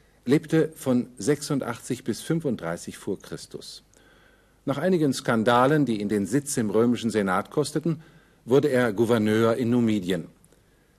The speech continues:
Als Parteigänger Caesars zog er sich nach dessen Ermordung aus dem politischen Leben zurück und widmete sich der Geschichtsschreibung. Im Bellum Jugurthinum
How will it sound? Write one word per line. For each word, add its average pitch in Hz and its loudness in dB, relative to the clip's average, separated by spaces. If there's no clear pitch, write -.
Als 139 2
Parteigänger 160 0
Caesars 127 0
zog 160 0
er 143 2
sich 120 -4
nach 104 -2
dessen 110 -2
Ermordung 107 -2
aus 90 -6
dem 104 -4
politischen 98 -6
Leben 92 -2
zurück 127 -4
und 127 -2
widmete 120 -2
sich 101 -8
der 104 -4
Geschichtsschreibung. 92 -10
Im 131 4
Bellum 170 4
Jugurthinum 143 0